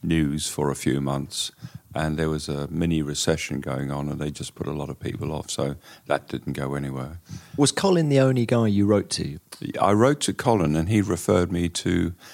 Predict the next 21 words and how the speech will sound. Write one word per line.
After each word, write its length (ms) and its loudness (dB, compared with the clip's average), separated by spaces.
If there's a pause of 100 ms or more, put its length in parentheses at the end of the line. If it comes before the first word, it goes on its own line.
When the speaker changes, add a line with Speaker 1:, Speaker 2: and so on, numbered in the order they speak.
(200)
Speaker 1:
a 60 -12
chap 240 2
called 240 0
Brian 320 4
Luff, 280 0
who 100 -2
was 160 -4
head 160 -2
of 200 -4 (280)
vehicle 280 2
engineering 520 0 (420)
at 140 -8
the 60 -8
time. 420 -2 (640)
Uh, 100 6
but 140 2
I 20 6
wrote 220 6
directly 400 2
to 60 -4
Chapman. 420 -2